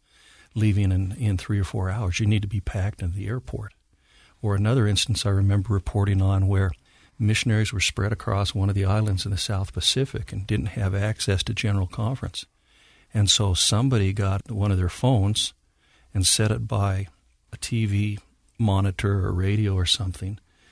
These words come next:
to pick up the audio of General Conference and send it out to the smartphones of these other missionaries scattered across the island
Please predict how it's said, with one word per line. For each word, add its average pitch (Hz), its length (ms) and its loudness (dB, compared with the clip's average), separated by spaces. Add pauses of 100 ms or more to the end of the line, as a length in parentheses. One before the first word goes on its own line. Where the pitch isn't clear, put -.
(160)
to 104 100 -8
pick - 280 -4
up 120 140 0
the - 180 -2
audio 107 440 2
of 90 120 -2
General 104 380 0
Conference 110 680 -2
and 98 120 -6
send 113 340 2
it 120 100 0
out 107 320 -2 (140)
to 151 260 0
the 143 80 0
smartphones 104 840 0
of 101 160 -2
these 98 200 0
other 107 220 0
missionaries 98 560 0
scattered 104 420 -2
across 101 380 -6
the 104 100 -6
island 95 340 -4